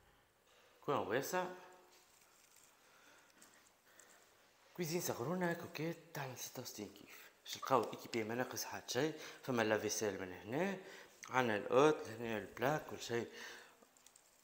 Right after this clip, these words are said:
انكاستري وحاضر. كيف كيف لهنا الفور والميكرووند،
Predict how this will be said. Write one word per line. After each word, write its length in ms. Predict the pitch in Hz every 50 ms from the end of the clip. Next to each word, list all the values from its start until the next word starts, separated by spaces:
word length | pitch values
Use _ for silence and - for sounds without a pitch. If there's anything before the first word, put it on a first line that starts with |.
| - - - - - -
انكاستري 640 | 160 143 - 127 113 - - - 139 147 147 135 -
وحاضر. 460 | - - - - 113 101 90 - - - - - - - -
كيف 120 | 131 113
كيف 280 | - - - - - 104
لهنا 280 | 110 107 110 113 110
الفور 400 | 95 - 101 - - 123 117 101
والميكرووند، 800 | 92 92 92 101 104 - - 92 87 85 104 131 160 170 165 160